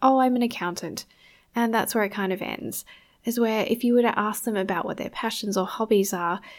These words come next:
then you'd have a really interesting conversation. But back off my soapbox and onto our topic.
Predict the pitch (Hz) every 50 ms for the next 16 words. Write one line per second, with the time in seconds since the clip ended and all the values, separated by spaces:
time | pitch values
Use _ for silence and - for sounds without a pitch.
0 | - - - _ - 247 233 240 247 240 220 240 233 233 233 220 214 208 190 190
1 | 180 180 175 170 - - 196 - 196 196 - - 185 175 175 170 - _ - -
2 | 165 160 160 160 165 - - 165 170 - - - - - - - 165 - - -
3 | - _ - 233 226 233 262 240 240 - 233 214 208 - - 214 202 202 202 -
4 | 269 320 320 - - - - - - 208 202 196 190 180 202 208 202 - 214 202
5 | 196 - - 190 220 247 294 - -